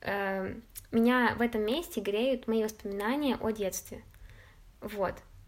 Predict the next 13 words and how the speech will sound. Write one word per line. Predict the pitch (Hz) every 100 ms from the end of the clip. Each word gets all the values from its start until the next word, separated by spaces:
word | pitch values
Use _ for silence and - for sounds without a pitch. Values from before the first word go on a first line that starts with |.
| - - - - - -
Но | 220 220 226
я | 220 202 240 311
никогда | - 220 - 220 247
не | 240
смогу | - 208 202 233 240
вернуться, | 202 202 202 226 233 - 185 - - - - - - - -
м, | - 233 -
во | 214
времени | 214 220 254 226
обратно. | 196 214 196 190 185
Это | 185 196
как | 214 214
бы | 208 196 185